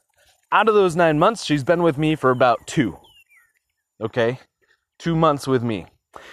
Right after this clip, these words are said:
So here's this, and this is a perspective thing. She mentioned in the email, "I have been working my tail off for nine months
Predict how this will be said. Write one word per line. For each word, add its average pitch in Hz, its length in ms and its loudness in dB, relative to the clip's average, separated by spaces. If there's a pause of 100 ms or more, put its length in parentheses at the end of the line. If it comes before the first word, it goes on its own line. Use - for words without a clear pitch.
(140)
So 185 180 2
here's 196 420 0 (300)
this, 180 300 0
and 156 220 -2
this 147 140 0
is 156 120 -2
a 156 60 2
perspective 139 600 -4
thing. 110 280 -4 (440)
She - 160 -10
mentioned 165 400 0
in 170 120 0
the 165 200 -6
email, 131 400 0 (340)
"I 170 120 2
have 180 140 -2
been 151 200 0
working 196 340 -2
my 185 180 0
tail 202 440 2
off 117 420 0 (760)
for 156 140 0
nine 196 680 2
months - 640 -2